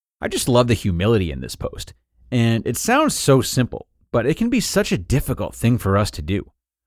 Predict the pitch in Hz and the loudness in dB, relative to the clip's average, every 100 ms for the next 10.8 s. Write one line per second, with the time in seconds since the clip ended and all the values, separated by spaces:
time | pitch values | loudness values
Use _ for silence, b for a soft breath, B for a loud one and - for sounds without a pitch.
0 | _ 98 92 127 131 - 101 104 90 76 | _ -2 2 2 2 0 0 0 0 -4
1 | - _ - 95 95 110 98 - 107 110 | -8 _ -8 -2 0 0 -2 2 4 6
2 | 117 110 101 98 92 95 95 85 82 90 | 4 2 2 2 2 0 0 -2 -2 -2
3 | 78 - - 170 208 - 135 127 82 104 | -4 -12 -8 -2 -2 4 4 4 2 0
4 | 95 53 76 64 _ _ _ _ _ _ | 0 -4 -10 -12 _ _ _ _ _ _
5 | - 113 113 113 - - 170 294 381 - | -6 0 0 0 -10 -2 0 0 0 -2
6 | 226 202 147 117 107 92 87 - 92 113 | 2 2 2 0 -2 -4 -6 -8 -4 -2
7 | 151 175 - 156 135 110 113 143 143 - | -2 -4 0 2 4 2 4 2 2 -4
8 | 123 117 110 107 - 82 82 78 - - | -2 0 -2 -2 -4 -4 -4 -6 -10 -16
9 | _ _ _ _ - 117 117 220 262 160 | _ _ _ _ -2 -2 0 0 2 4
10 | 175 - 85 - 127 90 50 | 2 0 -4 -2 -2 -2 -8